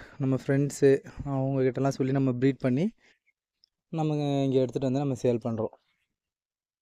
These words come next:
நம்ம ப்ரீட் பண்ணி என்ன ரேட்டுக்கு கொடுப்போமோ, அதே ரேட்டுக்கு தான் நம்ம இந்த ஃபிஷ்ஷஸும் கொடுக்க போறோம். இதோட பிரைஸ் அந்த வீடியோவோடைய நடுவுலயே வரும். ரொம்ப கம்மி பிரைஸ் தான் இது. இங்க எந்த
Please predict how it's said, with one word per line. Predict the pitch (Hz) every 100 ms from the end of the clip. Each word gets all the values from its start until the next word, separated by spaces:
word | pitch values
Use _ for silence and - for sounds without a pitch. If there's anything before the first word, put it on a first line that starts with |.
| _ _ _ _ _ - 127
நம்ம | 135 170
ப்ரீட் | 151 175 170
பண்ணி | 170 165
என்ன | 151 151 156
ரேட்டுக்கு | 151 143 139 135
கொடுப்போமோ, | 139 135 143 143 156 - _ _ _ - - -
அதே | 135 135 151
ரேட்டுக்கு | 151 139 139 135
தான் | 143
நம்ம | 135 127
இந்த | 117 120
ஃபிஷ்ஷஸும் | - - 131 135
கொடுக்க | 127 123 127
போறோம். | 120 120 123 - _ _ _ _ _ _ _ _ _ _ -
இதோட | 131 127
பிரைஸ் | 120 135 165 175
அந்த | 151
வீடியோவோடைய | 131 139 147 143 135 139 139
நடுவுலயே | 131 135 143 151
வரும். | 131 120 180 214 - _ _ _ _ _ _ _ _ _ -
ரொம்ப | 117 127 175 180
கம்மி | 143 156
பிரைஸ் | 139 135 -
தான் | 139
இது. | 127 123 - _ _ -
இங்க | 143 127
எந்த | 127 120 127 151